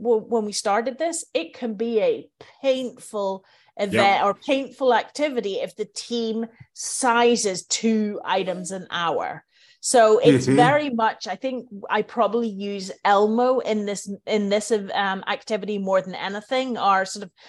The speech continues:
Speaker 1: "Enough, let's move on. We've
Speaker 2: Right.
Speaker 1: got the basics. Let's get ourselves out of the rabbit hole."
Speaker 2: Right, right. Let's not, once you see somebody starting to solution, we
Speaker 1: Yeah.
Speaker 2: probably need to say, "Okay, you guys are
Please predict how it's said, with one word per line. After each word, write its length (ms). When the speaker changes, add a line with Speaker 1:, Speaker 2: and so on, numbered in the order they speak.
Speaker 1:
"Enough, 420
let's 360
move 280
on. 360
We've 200
Speaker 2:
Right. 140
Speaker 1:
got 300
the 80
basics. 920
Let's 340
get 180
ourselves 480
out 220
of 100
the 80
rabbit 340
hole." 300
Speaker 2:
Right, 320
right. 300
Let's 240
not, 400
once 340
you 140
see 240
somebody 400
starting 400
to 80
solution, 800
we 140
Speaker 1:
Yeah. 140
Speaker 2:
probably 400
need 340
to 60
say, 480
"Okay, 500
you 140
guys 320
are 60